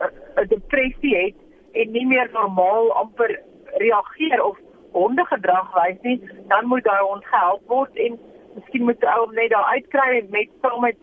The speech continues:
ander gedragsmodifikasie wat ons dan doen en dan hooplik kan 'n ou die medikasie weer afskaal sodra hy agterkom, maar eintlik is die lewe nog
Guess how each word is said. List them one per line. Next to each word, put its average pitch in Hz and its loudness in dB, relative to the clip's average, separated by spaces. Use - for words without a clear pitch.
ander 240 0
gedragsmodifikasie 214 0
wat 196 0
ons 202 -10
dan 190 -2
doen 262 -2
en 254 -2
dan 233 2
hooplik 220 0
kan 214 -2
'n 208 2
ou 202 2
die 202 -10
medikasie 196 -2
weer 190 -2
afskaal 190 -2
sodra 185 2
hy 202 0
agterkom, 208 0
maar 185 2
eintlik 214 -2
is 208 -2
die 190 -10
lewe 196 2
nog 185 2